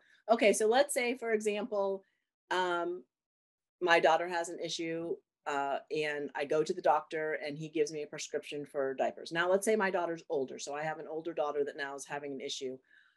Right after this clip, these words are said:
Um, so she's past three. So who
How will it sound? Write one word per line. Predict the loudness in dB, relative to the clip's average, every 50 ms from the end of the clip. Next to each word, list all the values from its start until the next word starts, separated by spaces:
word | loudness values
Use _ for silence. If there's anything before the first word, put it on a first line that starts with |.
| _ _ -2
Um, | 0 2 2 2 0 0 -4 -6 -8 -10 _
so | -2 2 2 2
she's | 2 0 -8 -8 -10
past | 0 6 6 6 8 6 2 -4 -4 -6
three. | -2 2 2 4 2 2 -2 _ _ _ _ _ _ -4
So | 4 8 8 10 8 8 6 2 -4 _ _ _ _ _ _ _ _ _ _ _ _ _ _ _ _ _ _ _ _ _ _ _ -2 2
who | 4 10 12 12 12 12 10 8